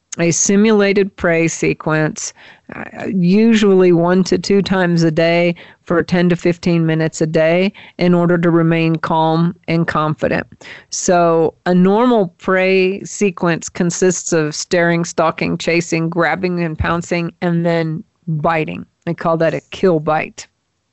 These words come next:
And so we have to simulate that. But you never, ever, ever, ever want to use your hands or feet or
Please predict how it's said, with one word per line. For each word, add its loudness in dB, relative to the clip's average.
And 0
so 2
we 4
have -2
to -2
simulate 0
that. -2
But 2
you 2
never, 2
ever, 0
ever, -2
ever 0
want 0
to 0
use 2
your 2
hands 0
or -2
feet -2
or 0